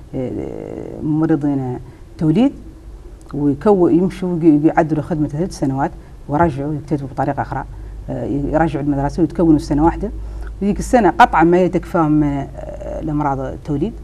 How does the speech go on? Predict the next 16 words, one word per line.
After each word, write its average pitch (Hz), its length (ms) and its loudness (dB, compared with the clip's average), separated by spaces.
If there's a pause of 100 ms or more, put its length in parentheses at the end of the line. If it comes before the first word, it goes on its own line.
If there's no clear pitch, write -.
ولا 135 100 -6
هي 151 100 0
تكفاهم 151 500 -2
على 135 240 -4 (360)
الولادة، 147 320 0
ويقرأ 175 280 2
لك 165 140 2
السنة 170 260 0
واحدة 214 180 -2
ويتخرجوا 196 440 -2
عضو 160 160 0
قابلات. 143 380 -2 (580)
كان 202 200 4
عاد 190 260 4
مسابقة 180 400 4
داخلية 160 440 2